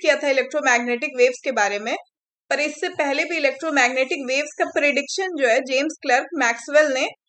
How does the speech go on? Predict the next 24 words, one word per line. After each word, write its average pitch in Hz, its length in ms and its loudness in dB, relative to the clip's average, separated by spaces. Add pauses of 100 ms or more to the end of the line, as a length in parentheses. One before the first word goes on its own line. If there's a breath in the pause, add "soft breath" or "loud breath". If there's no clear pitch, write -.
(220)
किया 277 200 4
था 285 200 0
कि 381 160 -4 (300)
इलेक्ट्रोमैग्नेटिक 254 840 2
वेव्स 254 340 2
नाम 254 180 0
की 285 100 -6
कोई 277 240 -6
चीज 285 240 -4
होती 226 220 0
है, 262 60 -6
उसको 330 240 -6
बाद 240 280 2
में 302 120 0
हर्ट्ज 285 340 2 (100)
ने 247 140 -4 (560)
डेमोन्स्ट्रेट 254 640 0
किया 214 180 2
था। 214 180 -6 (260)
और 240 160 2 (100)
हर्ट्ज 269 300 4
जो 339 80 -2
है 339 180 2 (760 soft breath)
ये 254 220 2